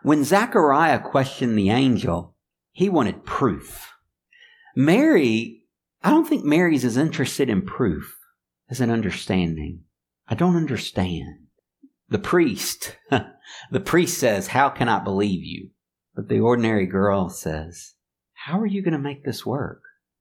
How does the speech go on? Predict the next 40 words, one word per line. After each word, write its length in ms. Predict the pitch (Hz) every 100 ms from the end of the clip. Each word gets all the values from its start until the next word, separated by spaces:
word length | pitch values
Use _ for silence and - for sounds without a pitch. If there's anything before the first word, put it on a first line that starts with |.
| _
So 160 | - 113
she 200 | - 143
doesn't 360 | 131 104 95
get 240 | 95 95 - _ _ _ _
muted 520 | 107 107 107 90 82 82 _ _ _ _ -
like 180 | -
the 60 | -
priest 340 | - 110 107
does. 420 | 95 78 76 - _ _ _ _ -
In 80 | 104
fact, 400 | 135 156 - - _ _ _ _
he 120 | 156
actually 340 | 156 - 139 120
answers 360 | 139 - 131
the 100 | -
question. 440 | - - - 85 -
He 100 | 95
says, 460 | 104 98 95 - _ _ - -
"The 60 | 104
Holy 360 | - 165 196
Spirit 560 | 196 - 165 120 98 -
will 80 | 95
come 240 | - 117
upon 400 | 123 - 92 82
you, 240 | 80 73 73 _ _ _ _ - -
and 160 | 120
the 40 | 123
power 440 | 160 156 156 135
of 120 | 110
the 60 | 104
Most 460 | 104 185 294 - -
High, 380 | 82 - - - _ _ _ _ -
whose 220 | 110 -
son 260 | 139 113
you're 140 | 92 107
gonna 200 | 101 90
deliver, 540 | 92 113 101 - - _ _ _ _
by 100 | 101
the 120 | 87 85
way, 320 | 90 87